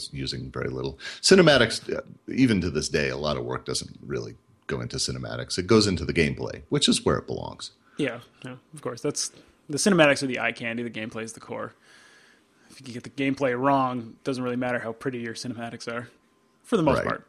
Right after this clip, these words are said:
Speaker 2: For the most part.
Speaker 1: So I had a, I had a pretty steep learning curve about learning about game design and, and learning how all the systems and all the parts of, uh,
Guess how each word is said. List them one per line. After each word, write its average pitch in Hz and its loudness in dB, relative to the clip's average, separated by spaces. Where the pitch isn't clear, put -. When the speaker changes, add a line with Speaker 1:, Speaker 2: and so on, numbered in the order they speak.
Speaker 2:
For 170 -10
the 135 -8
most 107 -12
part. 113 -6
Speaker 1:
So - 6
I 175 10
had 165 8
a, 131 4
I 131 6
had 131 6
a 113 4
pretty 117 0
steep 87 -2
learning 78 -2
curve 71 -2
about 69 -6
learning 78 0
about 71 -2
game 69 0
design 67 -4
and, 67 -12
and 67 -10
learning 73 0
how 73 -2
all 71 0
the 73 -6
systems 71 0
and 71 -6
all 67 -4
the 64 -8
parts 69 -2
of, 69 -10
uh, 65 -8